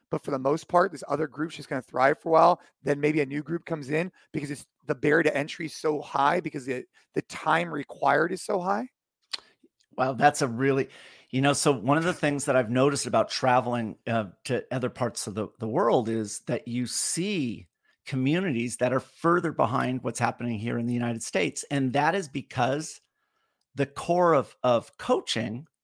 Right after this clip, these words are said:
Speaker 2: and
Speaker 1: Mm.
Speaker 2: knowledge is based in the United States.
Speaker 1: Uh, yeah, fair,
Speaker 2: These elite
Speaker 1: fair.
Speaker 2: level athletes, uh, the, the advantage that they have is the team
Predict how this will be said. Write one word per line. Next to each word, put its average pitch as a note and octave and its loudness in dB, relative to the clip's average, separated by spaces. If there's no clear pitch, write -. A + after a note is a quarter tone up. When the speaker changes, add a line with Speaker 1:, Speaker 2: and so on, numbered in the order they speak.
Speaker 2:
and C#3 2
Speaker 1:
Mm. - 2
Speaker 2:
knowledge D3 2
is C#3+ 0
based C#3+ 0
in C3+ -2
the C3+ -2
United B2 -2
States. - -4
Speaker 1:
Uh, - -4
yeah, D#3 -10
fair, D3+ 2
Speaker 2:
These B3 0
elite D3 -2
Speaker 1:
fair. A2 -2
Speaker 2:
level C#3+ 2
athletes, C#3+ 0
uh, - -12
the, D#3+ -4
the E3 2
advantage E3+ -2
that - 0
they D3+ 2
have G3 0
is - -6
the D#3+ -2
team A3+ -2